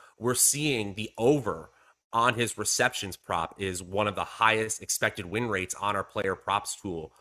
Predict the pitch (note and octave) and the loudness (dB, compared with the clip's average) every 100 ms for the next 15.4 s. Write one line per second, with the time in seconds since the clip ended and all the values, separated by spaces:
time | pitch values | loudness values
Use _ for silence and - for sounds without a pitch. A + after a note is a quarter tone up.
0 | _ - F#2 F2 G#2+ A2+ D#2+ - _ _ | _ -4 -2 0 2 2 0 -10 _ _
1 | _ D#3+ E3+ A2+ - _ _ - C3+ _ | _ 4 4 4 -2 _ _ -6 -6 _
2 | C3 F#3+ G#3 F#2+ E2 - _ _ - C3+ | 2 2 2 -2 -4 -12 _ _ 0 4
3 | C#3+ C3 C3+ - C3+ D3+ D#3 A#2 C3 C3+ | 4 2 0 -2 -2 -2 -2 0 2 2
4 | A2+ G2+ A#2+ B2 G2 A#2 - C#3+ G2 D#2+ | 0 4 4 4 0 0 0 -2 -4 -4
5 | E2 A2 - C#3+ G3+ D3 G#2+ - C3 D#3 | -6 -8 -2 0 2 2 0 -2 -2 -2
6 | C3 A#2 A2+ D3+ A#2+ G#2+ G2 - - G#2+ | 2 2 2 0 2 2 0 -4 -2 -2
7 | G#2 F2+ C3 G#3+ C3+ F2+ - - - - | -4 -6 -4 0 0 -2 -6 -20 -12 0
8 | - D#3+ D3+ - - _ - _ D#3 D#3 | 4 6 4 0 -12 _ -20 _ -14 -2
9 | F#3 A3 C4+ B3 C#3 B2 A#2 A2+ G2+ - | 2 4 4 4 4 6 6 4 -2 0
10 | F#2+ G2+ - G3+ F3+ D3 C#3+ C#3 A2 F#2+ | 2 2 2 2 4 6 6 6 4 2
11 | G2+ G2 - A2 G2+ G#2 G2+ G#2 G#2+ G#2 | 0 0 2 2 4 2 2 2 2 2
12 | A2+ E3+ C#4 - D#3+ C#3+ A2 - C#3 D#3+ | 0 0 0 0 -2 -2 -2 -2 4 6
13 | C#3 G2 F2+ G2 - - D3 C3 C3+ E3 | 6 2 -2 -8 -8 -2 0 2 4 4
14 | F#3+ G#2+ F2+ - - - F#2+ F#2 F#2 - | 4 2 0 -2 -4 0 2 2 -2 -4
15 | G#2+ G#2 G#2 | -2 0 -2